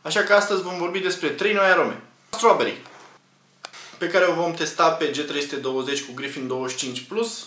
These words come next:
Liqua Watermelon, care vom folosi un recoil pe un Alien, și ultima, dar nu cea din urmă și poate chiar cea mai interesantă din acest episod,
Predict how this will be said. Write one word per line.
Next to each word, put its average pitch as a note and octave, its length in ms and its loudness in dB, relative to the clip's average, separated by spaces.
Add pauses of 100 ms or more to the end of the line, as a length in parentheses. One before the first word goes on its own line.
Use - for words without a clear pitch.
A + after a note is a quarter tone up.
Liqua F#3+ 300 0
Watermelon, B2 680 2 (1080)
care E3+ 160 2
vom E3 180 -2
folosi E3 400 -4
un D#3 280 -4
recoil D#3 380 0
pe D3+ 120 -4
un C3 160 -2
Alien, A#3 460 -2 (1400)
și F#3+ 380 -4
ultima, F#3 360 2
dar E3+ 160 4
nu F3 120 -4
cea F3+ 160 0
din E3 140 -2
urmă F3 300 -2
și F#3+ 120 -2
poate - 260 0
chiar D#3 200 2
cea D#3+ 140 0
mai D3+ 140 -2
interesantă C#3+ 600 -2
din C#3 120 -8
acest - 280 -4
episod, F3 580 -4